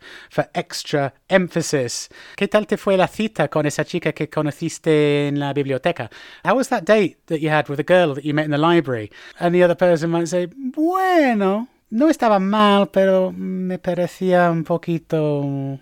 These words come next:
poquito rara." "Well, it was okay, but she, she seemed a bit strange."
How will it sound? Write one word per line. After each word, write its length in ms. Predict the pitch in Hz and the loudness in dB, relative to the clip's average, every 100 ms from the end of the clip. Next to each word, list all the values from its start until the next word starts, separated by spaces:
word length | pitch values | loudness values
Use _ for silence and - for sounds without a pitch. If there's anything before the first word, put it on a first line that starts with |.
| - | -10
poquito 320 | 143 143 135 | -8 -4 -2
rara." 420 | 135 123 104 107 - | 0 -2 -4 -12 -8
"Well, 680 | 277 294 285 269 254 247 240 | -2 0 2 4 4 4 2
it 100 | 226 | 0
was 220 | 208 180 | 0 2
okay, 680 | 175 160 - - 165 160 156 | 4 2 -2 -4 2 4 4
but 160 | 151 139 | 2 -2
she, 420 | 160 151 147 143 147 170 214 233 | -2 0 0 -2 -6 -8 -6 -4
she 220 | 226 233 | -4 -4
seemed 340 | 208 214 190 170 | -2 -2 0 2
a 80 | |
bit 240 | 147 160 - | 4 2 0
strange." 1300 | - - - 143 131 123 110 104 104 107 113 - - | -8 -10 0 4 4 4 -2 -8 -10 -14 -16 -18 -20